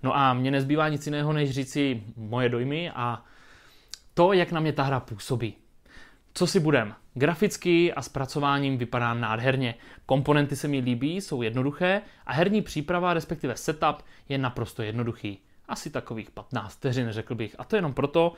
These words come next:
že musíte ty žetonky umísťovat na tu svoji desku hrdiny.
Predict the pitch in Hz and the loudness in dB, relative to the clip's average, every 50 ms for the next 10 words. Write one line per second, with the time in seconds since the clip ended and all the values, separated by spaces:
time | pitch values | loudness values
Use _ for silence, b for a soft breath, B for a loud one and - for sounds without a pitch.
0 | B B B B - 170 190 202 185 - 190 - 180 160 - 165 147 135 123 120 | B B B B 0 2 2 2 2 0 -2 -2 -2 0 2 4 4 4 4 2
1 | 143 143 - 151 139 127 - - - 131 127 123 - - 127 117 113 110 - 110 | 0 0 0 0 -2 -2 -4 -4 -2 -2 -2 -2 -2 -2 -2 -2 -2 -2 -4 -8
2 | - - - - - 110 110 107 95 b b b b b b - 113 - 123 117 | -12 -12 -14 -12 -8 -8 -8 -8 -8 b b b b b b -8 -4 -2 -2 -2
3 | - - - - 113 110 101 98 101 110 110 120 131 127 110 92 | -2 -6 -8 -8 -6 -6 -6 -6 -6 -4 -2 0 0 0 0 -4